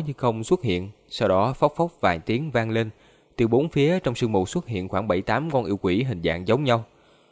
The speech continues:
Mấy cái quỷ vật này Hàng Lập chỉ liếc mắt liền nhận ra bọn chúng chính là một loại quỷ hiếm có gọi là vĩ ngô. Bình thường nếu ở thế gian xuất hiện một con sẽ gây ra một trận chấn động,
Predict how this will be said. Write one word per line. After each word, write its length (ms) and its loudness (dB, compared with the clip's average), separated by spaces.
Mấy 120 0
cái 160 2
quỷ 160 2
vật 240 -2
này 220 -2
Hàng 180 -2
Lập 140 0
chỉ 100 -2
liếc 200 2
mắt 240 -4
liền 140 -2
nhận 160 -2
ra 160 0
bọn 220 -2
chúng 240 0
chính 160 0
là 80 0
một 200 -6
loại 160 4
quỷ 300 0
hiếm 220 -2
có 340 2
gọi 200 2
là 300 -2
vĩ 140 0
ngô. 300 4
Bình 200 -2
thường 300 2
nếu 100 4
ở 80 4
thế 120 0
gian 240 0
xuất 160 -2
hiện 120 -2
một 140 -2
con 220 4
sẽ 140 -2
gây 140 2
ra 160 -2
một 220 -4
trận 240 0
chấn 220 -2
động, 200 0